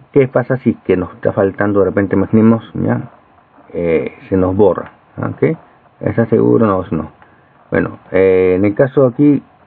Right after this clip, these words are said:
se nos borró, un ejemplo, descargas. Como ven, no está descargas, no hay por ningún lado descargas, muy fácil. Presionan donde dicen favorito y aquí dice restaurar vínculo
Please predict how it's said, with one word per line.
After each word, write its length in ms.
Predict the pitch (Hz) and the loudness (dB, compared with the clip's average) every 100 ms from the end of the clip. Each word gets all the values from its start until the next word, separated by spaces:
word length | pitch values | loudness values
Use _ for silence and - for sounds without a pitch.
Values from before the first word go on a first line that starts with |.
| _ _ - 107 107 | _ _ -4 0 2
se 80 | - | 0
nos 140 | 95 90 | -2 2
borró, 420 | 95 98 123 131 | 2 2 0 0
un 160 | 107 107 | -2 0
ejemplo, 340 | 110 107 131 | 2 2 0
descargas. 480 | - - 92 76 - - _ - | -4 -4 -4 -4 -10 -16 _ -2
Como 180 | 95 95 | 2 4
ven, 180 | 123 | 4
no 60 | 117 | 0
está 180 | 107 113 | 0 0
descargas, 460 | 107 - 117 113 | 0 0 0 2
no 180 | 117 113 | 2 4
hay 80 | 117 | 2
por 200 | 110 98 | 0 0
ningún 200 | 101 104 | 2 4
lado 140 | 107 104 | 4 2
descargas, 520 | 95 - 95 110 - | 0 -4 0 0 2
muy 120 | 113 | 0
fácil. 360 | 120 110 143 - _ | 0 -4 -6 -12 _
Presionan 400 | - 101 117 117 | -2 0 2 2
donde 180 | 107 98 | 2 0
dicen 180 | 107 117 | 0 0
favorito 520 | 107 95 110 117 165 - _ _ _ _ _ _ | 2 2 2 0 -4 -8 _ _ _ _ _ _
y 160 | - 90 | 0 2
aquí 200 | 90 110 | 4 2
dice 340 | 104 113 110 - - _ _ _ _ | 2 0 0 -4 -20 _ _ _ _
restaurar 580 | - - - 95 101 113 | -6 -6 0 2 4 2
vínculo 540 | 120 113 123 120 113 | 0 0 2 2 2